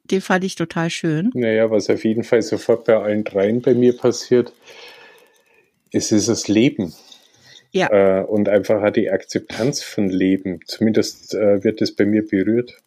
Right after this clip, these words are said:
Speaker 2: Und wie oft versuche ich manchmal auch zu funktionieren, angepasst zu sein, um was zu erreichen, mich auch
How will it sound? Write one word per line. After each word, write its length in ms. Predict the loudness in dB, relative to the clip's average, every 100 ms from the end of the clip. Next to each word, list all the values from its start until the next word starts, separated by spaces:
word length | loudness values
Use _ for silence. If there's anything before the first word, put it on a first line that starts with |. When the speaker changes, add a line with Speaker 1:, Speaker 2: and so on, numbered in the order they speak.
| _
Speaker 2:
Und 220 | -4 0
wie 120 | 2 2
oft 220 | 0 -2
versuche 500 | -4 0 0 0 -2
ich 360 | -2 -6 -18 -10
manchmal 640 | -6 -6 -6 -4 -4 -4
auch 340 | -2 -2 -4 -8 _ -20 -20 _
zu 140 | -10 -6
funktionieren, 880 | -2 -4 -2 0 2 2 0 -2
angepasst 760 | -4 0 2 0 2 0 0 -8
zu 100 | -8
sein, 640 | -2 0 2 0 -6 -10 _ -20 -20 _
um 220 | -6 -4 0
was 240 | -2 -2
zu 140 | 0
erreichen, 960 | 2 4 4 2 2 -2 -4 -4 -4 -8 -20 -20 _ -12
mich 540 | -4 0 0 -4 -18 _ -6
auch 360 | 2 2 0